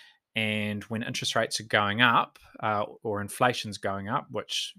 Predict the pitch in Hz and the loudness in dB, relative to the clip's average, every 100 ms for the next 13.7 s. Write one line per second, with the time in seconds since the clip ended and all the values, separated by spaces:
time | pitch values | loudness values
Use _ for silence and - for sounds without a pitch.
0 | - 107 101 104 95 - 113 104 110 113 | -8 -6 -4 -4 -6 -4 -2 -2 0 -2
1 | 131 - 104 104 - 104 101 104 107 - | -2 -2 0 0 0 0 0 2 0 2
2 | - 123 95 107 120 - - - _ 113 | 6 6 6 2 0 -8 -16 -18 _ 6
3 | 107 104 110 110 104 123 - 117 110 104 | 6 6 2 0 4 4 4 0 0 0
4 | 101 - - 104 107 107 - - 107 - | -2 -2 -4 0 2 2 0 2 2 0
5 | - - 101 101 98 95 - 123 107 107 | -6 -4 -6 -6 -6 -6 -4 -4 -2 -4
6 | - 104 98 - - 113 110 104 104 _ | -4 -2 -2 -6 -6 -2 -2 -4 -8 _
7 | _ _ - 127 139 220 - _ _ _ | _ _ 4 6 6 2 -4 _ _ _
8 | _ 107 104 104 - - 110 110 107 123 | _ -6 -4 -6 -6 -4 -4 -4 -6 -8
9 | - 113 139 - - - 123 160 196 113 | -4 -2 0 -2 -8 -6 -8 -8 -6 -6
10 | - 104 - 110 113 120 - 110 110 - | -6 -8 -6 -2 0 -2 -4 -4 -6 -6
11 | - 117 113 107 - 117 98 110 101 101 | -6 -2 -2 -2 -4 -6 -6 -6 -4 -2
12 | - - 110 104 104 - 110 101 - 110 | -2 0 2 2 -4 -6 -8 -6 -6 -6
13 | 110 104 98 92 98 - 107 | -6 -10 -10 -8 -4 2 2